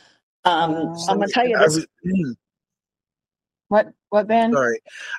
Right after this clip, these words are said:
Speaker 3: I was gonna ask, um, is this the sister? Is this that
Speaker 2: Mm.
Speaker 3: sister?
Speaker 1: Yes, we, we've had a lot of trauma in my family. In, in ninety-one, my little sister was abducted, raped, and murdered. Um,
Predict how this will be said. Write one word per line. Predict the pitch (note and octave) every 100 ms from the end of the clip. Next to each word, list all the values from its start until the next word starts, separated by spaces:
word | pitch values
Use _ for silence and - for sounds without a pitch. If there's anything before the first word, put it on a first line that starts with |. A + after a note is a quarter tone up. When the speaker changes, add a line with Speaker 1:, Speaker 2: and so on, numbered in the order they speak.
| -
Speaker 3:
I | C3+
was | C#3+ C#3+ C3+
gonna | D#3
ask, | C3+ E3 C3+ - E2+
um, | B2 B2+ B2 A#2 G#2 G2 - _ _ _ _ -
is | B2+ A#2+
this | A#2+ A2+ -
the | A2+
sister? | G2+ A#2 G#2 - G#2+ D#2+ A#1+ -
Is | A2 G#2+ G2+
this | G#2 E3+
that | F#3+ G3+ G3+
Speaker 2:
Mm. | F#3
Speaker 3:
sister? | E3+ E3 - _ _ _ _ _ _
Speaker 1:
Yes, | A3 G#3+ G3 G3
we, | B3 C#4
we've | C#4+ D#4
had | F4 D#4
a |
lot | C4+ C4+ C4+
of | C#4
trauma | - C4+ B3+ B3+
in | A3 A3
my | G3+ G3+
family. | - G#3 G3+ F3+ E3+ F3 -
In, | G3 G3 -
in | G3+
ninety-one, | G#3 A#3 A3+ G#3 G#3+ G#3+ G3+ G3+
my | F#3+
little | G3 G3
sister | F#3+ G#3+ G#3+ G3
was | F3+ F3+ F3
abducted, | E3+ F3+ - F3 E3+
raped, | E3+ E3+ -
and | E3 E3+
murdered. | F3+ D#3+ D3+ F#3 - _ - - - - _ _ _ -
Um, | E3+ E3 E3 D#3+